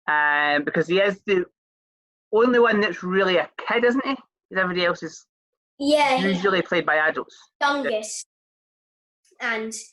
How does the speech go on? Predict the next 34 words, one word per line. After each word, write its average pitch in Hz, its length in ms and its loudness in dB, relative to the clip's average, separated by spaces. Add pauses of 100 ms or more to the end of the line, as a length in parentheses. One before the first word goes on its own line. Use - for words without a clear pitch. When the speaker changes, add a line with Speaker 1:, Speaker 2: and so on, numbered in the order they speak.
(680)
Speaker 2:
you 240 120 -10
know, 208 140 -8
he's 202 180 -10
the 226 80 -10
youngest, 214 540 -4
and 214 100 -8
he's 208 160 -10
the 220 60 -20
cheekiest - 760 -10
and - 100 -16
the - 40 -16 (180)
silliest. - 580 -6 (800)
Speaker 1:
And 127 80 -10
he's 123 120 -12
the 127 60 -2
Speaker 2:
Of - 40 2
Speaker 1:
one 139 80 2
Speaker 2:
the 107 60 0
Speaker 1:
that 123 180 -8
stole 151 200 4
the 139 80 2
cup. - 320 0 (140)
<gasps> 196 680 -2 (380)
Speaker 2:
Yeah, 220 240 4
one 220 140 -4
that 220 80 -6
stole 214 240 -8
the 208 60 -8
cup. 208 280 -6 (1500)
Speaker 1:
But 160 100 2
we'll 165 100 4
know 196 60 4
the 190 140 -4
story, 139 360 0